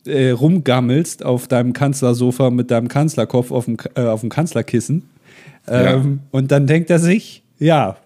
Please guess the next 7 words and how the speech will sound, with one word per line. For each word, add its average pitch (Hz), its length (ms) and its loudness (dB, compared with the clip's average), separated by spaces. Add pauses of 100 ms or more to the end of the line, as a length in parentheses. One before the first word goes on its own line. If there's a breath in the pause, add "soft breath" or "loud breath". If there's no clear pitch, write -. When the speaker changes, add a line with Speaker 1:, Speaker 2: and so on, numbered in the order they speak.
(180)
Speaker 1:
muss 139 300 2
ich 151 180 4
auch 175 180 2
machen.“ 107 320 -4 (880)
Speaker 2:
Ja, 143 200 2
Speaker 1:
Ist 123 80 0
ja, 139 140 4